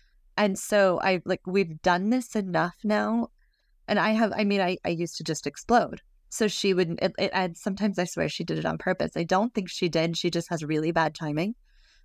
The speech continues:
But I've learned now, and I think she's almost used to it, where she'll walk in and drop some kind of news or some statement that should get a reaction.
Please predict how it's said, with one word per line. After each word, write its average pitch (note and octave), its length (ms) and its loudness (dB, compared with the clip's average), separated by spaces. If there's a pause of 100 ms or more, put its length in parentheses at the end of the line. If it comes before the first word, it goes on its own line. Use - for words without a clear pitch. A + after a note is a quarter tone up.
But F#3 460 2 (560)
I've G3 220 2
learned G3+ 500 2
now, F3+ 320 2
and E3 180 0
I F#3+ 100 -2
think B3+ 300 -4
she's - 280 -2
almost F3+ 360 0
used E3+ 420 -2
to F#3+ 140 0
it, E3+ 160 0
where F3 120 0
she'll G#3 320 0
walk A3+ 280 0
in E3+ 380 -2 (680)
and F3+ 140 0
drop F3+ 340 2
some G3+ 300 0
kind G#3+ 300 0
of G#3 80 0
news E3+ 640 0
or E3 100 0
some F3+ 240 -2
statement E3 720 -2 (600)
that - 240 4
should G#3 720 -2
get F#3 220 -2
a G3+ 60 -2
reaction. F#3 760 -2